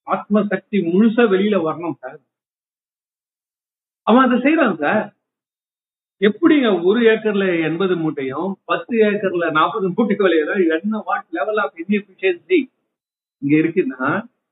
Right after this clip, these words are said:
பதினாலு மணி நேரம் உழைக்கிறான் சார். பதினாலு மணி நேரம் சர்வசாதாரணமா உழைக்கிறான். எப்படி?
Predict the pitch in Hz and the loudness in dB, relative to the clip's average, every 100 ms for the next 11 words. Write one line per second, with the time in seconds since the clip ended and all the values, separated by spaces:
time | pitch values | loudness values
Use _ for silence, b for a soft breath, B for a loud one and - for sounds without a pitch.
0 | _ _ _ _ - 214 262 240 208 185 | _ _ _ _ 0 2 2 0 -2 -2
1 | 175 190 165 139 135 120 117 _ _ _ | -4 -4 -4 -4 -6 -8 -10 _ _ _
2 | _ _ _ _ _ _ _ _ _ 135 | _ _ _ _ _ _ _ _ _ 0
3 | 185 208 202 190 175 170 185 185 190 202 | 4 4 2 0 -2 -2 -2 -4 -4 -4
4 | 202 185 196 202 190 147 135 - _ _ | -2 -2 -2 0 0 -2 -6 -12 _ _
5 | _ _ _ _ _ _ - 208 208 208 | _ _ _ _ _ _ -4 -2 2 2